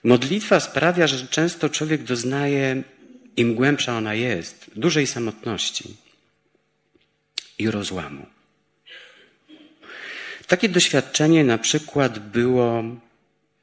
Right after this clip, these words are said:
dokonało się w życiu proroka Jeremiasza,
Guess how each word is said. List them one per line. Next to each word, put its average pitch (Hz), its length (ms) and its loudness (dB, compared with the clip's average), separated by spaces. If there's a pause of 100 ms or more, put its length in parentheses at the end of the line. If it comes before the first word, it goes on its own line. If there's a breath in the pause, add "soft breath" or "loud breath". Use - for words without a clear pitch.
(1400)
dokonało 110 480 -2
się 107 140 -4
w 92 60 -8
życiu 98 340 -8
proroka 90 400 -8
Jeremiasza, 90 680 -4